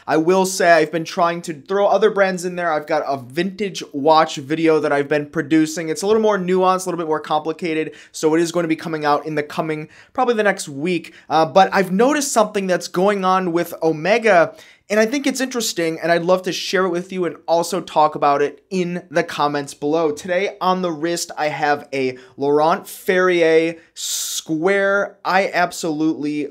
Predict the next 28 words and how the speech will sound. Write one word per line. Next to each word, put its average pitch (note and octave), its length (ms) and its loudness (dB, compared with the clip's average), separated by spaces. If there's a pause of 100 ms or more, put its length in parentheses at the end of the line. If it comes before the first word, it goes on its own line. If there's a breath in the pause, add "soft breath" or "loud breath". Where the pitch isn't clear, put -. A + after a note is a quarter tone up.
love D3+ 380 0
this D#3 160 -4
beautiful D3+ 420 -2
watch. C3 320 0
You D3 120 -6
can D#3 180 -8
see E3 320 -8
this D3 480 0
at B2+ 320 -4
delraywatch C#3+ 1200 0
dot B2 240 0
com. C3 240 -4
In B2 100 -8
terms F#3 380 -6
of C3 240 -4
high-end, D#3+ 580 -4 (120)
independent, D#3+ 760 -4 (260 soft breath)
very F#3+ 540 0
sophisticated F3+ 960 -4
watch C#3 400 0
manufacturers, C#3+ 720 -4
low C#3+ 320 2
production D3 560 -4
volume, C3 520 -2
it C#3+ 200 -8
does C3 240 0
not D#3+ 520 -2
get C3+ 260 -2